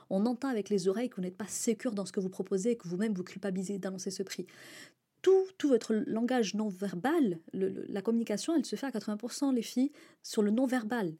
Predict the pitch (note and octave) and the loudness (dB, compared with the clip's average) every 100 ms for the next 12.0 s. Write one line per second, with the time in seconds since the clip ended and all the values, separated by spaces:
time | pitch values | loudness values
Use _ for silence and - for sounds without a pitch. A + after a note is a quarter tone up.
0 | - F#3+ F#3 G3+ B3 G3+ B3+ - G3 G3+ | -8 -6 -6 -2 0 0 -2 -2 -2 2
1 | D4 A#3+ F#3 F3 G#3 D#4 - - - - | 2 2 0 2 2 0 -2 -12 -20 -6
2 | F#3 G#3+ D4+ - - A#3+ A3+ - D#4+ F#3+ | 0 2 2 0 -6 -2 -2 0 0 0
3 | F#3 - C4+ B3 F3+ F#3+ - B3 B3 C#4 | -2 -2 0 0 -2 -6 -4 0 2 0
4 | F#4 - - _ - A#3+ C4+ - - D#4 | -2 -14 -20 _ -2 4 4 2 -4 -2
5 | C#4+ A#3+ G#3+ C4+ A3+ G3 G#3 G#3 F#3 F3 | 2 2 2 0 -2 -2 -2 -2 -2 -4
6 | D#3+ - - - - - - F#3 B3+ D#4+ | -4 -10 -12 -16 -20 -10 -4 -2 0 2
7 | C#4+ - A3 G3 - - C4 - - G3 | 2 2 0 -2 -4 -2 -2 -2 -4 -2
8 | A#3+ A3+ D#3+ - A3+ G3+ G3 F#3 F#3 E3+ | -2 -2 -4 -2 -4 -2 -4 -4 -4 -4
9 | - E3 D#3+ D#3 - _ _ _ _ _ | -6 -6 -4 -2 -4 _ _ _ _ _
10 | _ _ _ - F#3+ F3+ F3 F3 E3+ E3+ | _ _ _ -4 0 0 0 0 0 -2
11 | - F#3+ - A3+ A3+ G#3+ G#3 G#3 B3 | -6 -6 -4 -2 -2 -4 -4 -4 -4